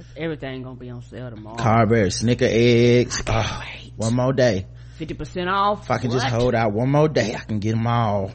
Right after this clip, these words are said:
Speaker 1: I know, I've been good. I ain't purchased nothing yet. I was like, "Well, after, uh, today, all bets off."
Speaker 2: Yeah, I broke down. I bought some early. I bought me some caramel ones about, like, a week ago. Ate three of 'em.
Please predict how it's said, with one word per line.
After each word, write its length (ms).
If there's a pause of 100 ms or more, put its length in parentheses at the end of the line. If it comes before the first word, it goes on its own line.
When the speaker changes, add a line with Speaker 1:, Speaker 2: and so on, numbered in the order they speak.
Speaker 1:
I 200
know, 180
I've 200
been 180
good. 220
I 80
ain't 140
purchased 260
nothing 320
yet. 260
I 120
was 100
like, 240
"Well, 280
after, 320
uh, 580
today, 520 (560)
all 160
bets 320
off." 560
Speaker 2:
Yeah, 180
I 40
broke 280
down. 240
I 60
bought 300
some 240
early. 400 (320)
I 60
bought 220
me 100
some 180
caramel 460
ones 260
about, 400
like, 180
a 80
week 260
ago. 360 (640)
Ate 240
three 220
of 100
'em. 200